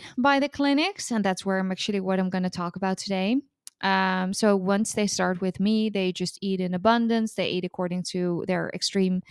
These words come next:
hunger, extreme mental hunger, extreme physical hunger and whatnot, and they eat in abundance.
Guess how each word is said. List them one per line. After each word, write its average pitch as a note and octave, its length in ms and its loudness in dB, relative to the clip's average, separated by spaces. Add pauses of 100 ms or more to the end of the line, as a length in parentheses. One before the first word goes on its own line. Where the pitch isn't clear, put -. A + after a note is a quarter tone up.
(760)
hunger, C#4 640 6 (100)
extreme F#3 340 0
mental C4 300 6
hunger, B3+ 260 4
extreme G3 280 0
physical C4 420 2
hunger B3 400 2
and A3 160 4
whatnot, A3 560 4
and F#3+ 160 0
they F#3+ 140 2
eat F#3+ 240 0
in F#3 160 4
abundance. D#3+ 920 -2